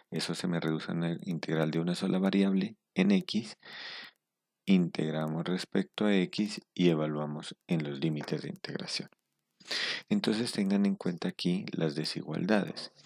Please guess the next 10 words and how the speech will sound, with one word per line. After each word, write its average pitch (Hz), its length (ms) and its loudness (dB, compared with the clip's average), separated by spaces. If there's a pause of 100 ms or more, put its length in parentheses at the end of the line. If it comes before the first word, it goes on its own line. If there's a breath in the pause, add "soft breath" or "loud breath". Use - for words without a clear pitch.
(420 loud breath)
Las 85 220 2
desigualdades 87 760 -2
son, 82 240 -2 (400 loud breath)
miren 101 320 2
que 92 140 -6
aquí - 220 -4
en 78 120 -2
la - 80 -6
primera - 360 -2
integral 95 600 -2